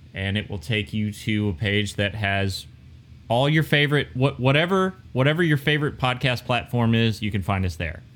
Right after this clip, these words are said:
Okay, so, so, so now I digress. So we, we pontificated, Jay, on that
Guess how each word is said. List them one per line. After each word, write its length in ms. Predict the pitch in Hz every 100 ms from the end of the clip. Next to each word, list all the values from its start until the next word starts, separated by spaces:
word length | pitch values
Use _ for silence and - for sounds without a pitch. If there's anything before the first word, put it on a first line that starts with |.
| -
Okay, 340 | 92 101 98 -
so, 260 | - 101
so, 280 | - 110 98 -
so 140 | -
now 180 | 107 110
I 80 | 107
digress. 580 | 104 98 95 82 - - - - - -
So 160 | 104
we, 460 | 101 131 175 175 - - - -
we 220 | 120 139 170
pontificated, 920 | 170 160 156 160 151 135 120 110 110
Jay, 480 | 110 107 107 104 -
on 220 | 107 113
that 340 | 113 113 -